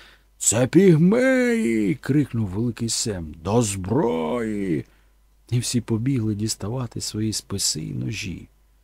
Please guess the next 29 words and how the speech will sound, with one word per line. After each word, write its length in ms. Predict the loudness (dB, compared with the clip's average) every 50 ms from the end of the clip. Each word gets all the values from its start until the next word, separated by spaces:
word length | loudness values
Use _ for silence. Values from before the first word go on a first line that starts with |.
| _ _ _ _ _ _ _
Оскільки 320 | -12 -4 -4 -4 -2 0 -2
у 60 | 0
нас 220 | 0 0 0 0
не 80 | 0 0
було 260 | 2 4 4 4 4
ні 120 | 4 4
списів, 580 | 2 0 -4 -6 -6 -4 -4 -4 -4 -4 -4 -4
ні 140 | -2 0 2
ножів, 600 | 4 4 2 2 0 -4 -4 -2 -2 -2 -4 -4
майор 360 | -4 -4 -4 -4 -4 -4 -6
Фріч, 520 | -6 -8 -6 -6 -4 -4 -4 -6 -6 -8
я, 340 | -6 -8 -8 -6 -6 -6 -6
Сью 400 | -6 -6 -4 -4 -4 -2 -2 -2
і 80 | -4 -4
Грурк 480 | -4 -4 -2 -2 -2 -2 -4 -6 -10 -20 -20 _ _ _ _ _ _ -14
знов 400 | -10 -6 -2 -2 0 0 -2 -2
побігли 460 | -6 -8 -4 -2 -2 -2 -2 -2 -4
до 120 | -4 -4
річки, 380 | -4 -4 -4 -6 -8 -8 -6 -6
але 140 | -4 -2 -2
ми 220 | 0 0 0 -2 -4 -8 -20 -20 _ _ _ 2
не 120 | 2 2 4
пройшли 420 | 4 2 2 2 0 0 2 2
й 40 | 2
десяти 440 | 2 2 0 0 -4 -2 -4 -6 -6
футів 460 | -4 -4 -2 -2 -2 -2 -2 -6 -8
по 160 | -6 -6 -6
стежці, 520 | -6 -6 -10 -8 -8 -8 -6 -6 -6 -8
коли 300 | -6 -4 -4 -2 -2 -2